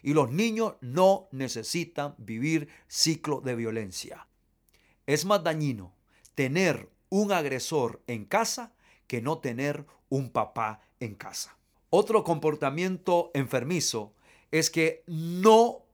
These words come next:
pueden dejarlo. Se siente la persona incapaz. Otro comportamiento que es dañino es que el agresor les dice, "Si me dejas, me voy a suicidar". Entonces la persona se siente culpable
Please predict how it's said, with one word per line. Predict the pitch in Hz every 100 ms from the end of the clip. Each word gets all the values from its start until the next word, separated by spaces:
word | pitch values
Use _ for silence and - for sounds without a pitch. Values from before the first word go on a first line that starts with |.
| _
pueden | 180 196 190 190 180
dejarlo. | 175 156 170 147 131 123
Se | 151 139
siente | 190 208 196 190
la | 165 151
persona | 143 - 190 190
incapaz. | 175 220 208 262 262 208 - - - _ _ _ _ - _ - - 240
Otro | 294 330
comportamiento | 240 190 202 202 202 269 240 185
que | 196
es | 156
dañino | 160 208 220 117 110 - _ _ -
es | 165
que | - 196 - -
el | 156
agresor | 147 147 - 190
les | 165 139
dice, | 165 - 113
"Si | - 170
me | 320
dejas, | 302 147 120 - - - _ -
me | 120 127
voy | 131 147
a | 139
suicidar". | - 117 - 107 104 107 - - _ _ - 190
Entonces | 185 208
la | 226 208
persona | 180 220 202
se | 170
siente | 202 202 196
culpable | 160 139 190 202 185 143 117